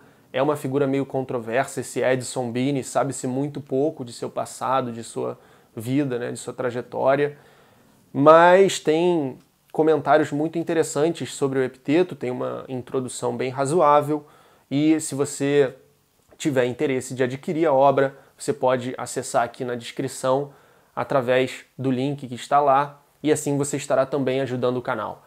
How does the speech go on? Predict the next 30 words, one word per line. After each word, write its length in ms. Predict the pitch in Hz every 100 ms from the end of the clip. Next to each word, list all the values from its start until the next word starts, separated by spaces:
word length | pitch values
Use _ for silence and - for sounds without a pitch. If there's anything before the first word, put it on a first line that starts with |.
| _ _ -
Então, 640 | 117 107 135 135 131 117 _ _ _ _ _ _ _ _ -
para 220 | 143 147
começar, 720 | 147 135 123 135 135 143 117
é, 360 | 120 120 120 110
nosso 260 | 120 120 -
estudo 300 | - 131 127
do 160 | 127
Epiteto, 540 | 123 117 - 147 151 123
né, 260 | 127 139 143
com 120 | - 123
as 100 | -
próprias 340 | 139 131 127
palavras 480 | - 120 123 143 143
dele, 320 | 135 143 151 -
eu 120 | 139
vou 440 | 143 143 127 - _ _ _ -
ler 500 | 127 135 143 139 123 - _ _ -
algumas 480 | 123 120 131 135 -
partes 540 | - 123 - - 117
importantes 800 | 127 123 139 - 127 123 - - - _ _ -
do 120 | 127
manual. 540 | 127 123 113 101 92 _ _ _ _ -
"Diante 520 | 151 160 208 233 185
de 140 | 165
toda 360 | 143 190 202 190
ideia 340 | 151 151 156
desagradável, 920 | 139 127 151 143 123 135 151 120 113 -
apressa-te 720 | 143 - 160 185 - 180 185
em 240 | 160 165
dizer: 500 | 156 156 123 123 117